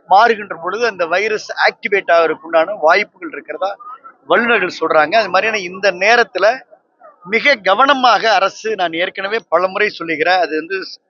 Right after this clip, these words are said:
அஹ், பேர்ட் ஃப்ளூவா இருந்தாலும் சரி, இப்ப புதிதாக தோன்றக்கூடிய இந்த வைரஸாக இருந்தாலும், எப்பொழுதுமே பொது சுகாதாரத்துறை விஜிலண்டா, விழிப்போடு இருக்க வேண்டும். அடுத்தடுத்து என்ன நடக்க இருக்கிறது என்ற நகர்வுகளை கண்காணிக்க வேண்டும்.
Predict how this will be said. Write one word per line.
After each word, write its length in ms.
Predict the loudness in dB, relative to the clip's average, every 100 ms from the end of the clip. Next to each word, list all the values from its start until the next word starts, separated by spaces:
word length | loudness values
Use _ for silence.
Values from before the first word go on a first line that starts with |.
| -6
அஹ், 380 | 0 2 2 -2 -8 -20 -8 0
பேர்ட் 240 | 2 2
ஃப்ளூவா 260 | -6 0 2
இருந்தாலும் 380 | 2 0 -6 -6
சரி, 240 | -8 -8 -10 -20 -20 -18 -12
இப்ப 220 | -8 -4
புதிதாக 400 | -2 2 2 2 0
தோன்றக்கூடிய 520 | -6 -6 -12 -10 -8
இந்த 140 | -2
வைரஸாக 480 | 0 0 -2 0 0
இருந்தாலும், 500 | 0 2 2 4 0 -6 -14 _ -14 -4
எப்பொழுதுமே 600 | -2 2 4 4 0 -4 -2
பொது 200 | -4 -4 -4
சுகாதாரத்துறை 540 | 0 0 0 -2 -2 -2
விஜிலண்டா, 500 | -2 2 0 2 2 0 -2 -6
விழிப்போடு 540 | 0 0 2 2 2
இருக்க 260 | 0 0 2
வேண்டும். 340 | 0 -2 -8 -10 -20 _ _ _ -20 -20 _
அடுத்தடுத்து 600 | 0 2 2 2 0 0 -2
என்ன 200 | -2 0
நடக்க 380 | 2 2 2
இருக்கிறது 280 | 0 0 -2
என்ற 160 | 0 -2
நகர்வுகளை 760 | 0 0 4 4 4 0 0 0
கண்காணிக்க 520 | 0 2 0 0 -6
வேண்டும். 360 | -6 -8 -14